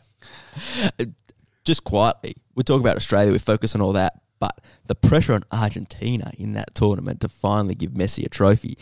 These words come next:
is gonna be, we're gonna have our head in our little bubble about the Socceroos, but that's gonna be one hell of a story. To, so to be there, to be a bit of a joke within the pack, what an amazing opportunity for all these Socceroos. We can't wait for the countdown towards it.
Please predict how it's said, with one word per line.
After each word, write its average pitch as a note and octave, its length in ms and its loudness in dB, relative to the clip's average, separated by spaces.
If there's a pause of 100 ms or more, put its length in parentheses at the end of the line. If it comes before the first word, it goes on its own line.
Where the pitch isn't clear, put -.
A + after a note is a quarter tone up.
(240)
is A2 160 2
gonna A2+ 180 6
be, G2+ 140 4
we're C#3 260 6
gonna D3 140 4
have A2+ 160 4
our B2+ 200 6
head A#2 160 2
in G#2 80 2
our A#2+ 140 4
little A2 180 4
bubble G2+ 300 2
about G2+ 200 2
the - 60 0
Socceroos, G#2+ 560 4 (240)
but G#2+ 160 0
that's C3 220 4
gonna G#2+ 160 -2
be G2 160 -6 (140)
one A#2+ 340 2
hell A#2 320 4
of G#2 100 4
a G2+ 60 4
story. A2 380 6
To, G2+ 180 2
so A#2 180 4
to A2+ 80 6
be D#3 200 8
there, C3+ 100 8
to A#2 80 6
be A#2+ 140 6
a A#2 40 6
bit A2+ 120 4
of A2 60 6
a G#2+ 40 4
joke A2 300 6
within G#2 140 0
the G2 80 -2
pack, A2 420 0 (340)
what A#2+ 360 6
an A#2 100 6
amazing G#2 500 4
opportunity G2 480 0
for G2 140 0
all G2 80 4
these G#2 160 0
Socceroos. G#2+ 500 4
We G2 80 4
can't A#2 240 2
wait A#2+ 220 2
for - 80 0
the B2+ 100 4
countdown C3 540 4
towards C3 420 4
it. A2 100 -8